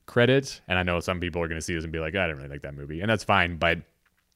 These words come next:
Blade Runner for me is, like, a holy relic of a movie. Like, it's not just a,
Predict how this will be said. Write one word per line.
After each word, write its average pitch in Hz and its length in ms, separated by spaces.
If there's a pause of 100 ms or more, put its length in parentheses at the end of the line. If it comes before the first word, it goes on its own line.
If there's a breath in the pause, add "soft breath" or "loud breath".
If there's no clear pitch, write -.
(260)
Blade 113 180
Runner 110 180
for 101 100
me 101 240
is, 90 140
like, 87 200
a 87 80
holy 87 420
relic 82 480 (380)
of 85 180
a 80 60
movie. 76 440
Like, 82 200
it's 87 200
not 95 440
just 90 400
a, 80 240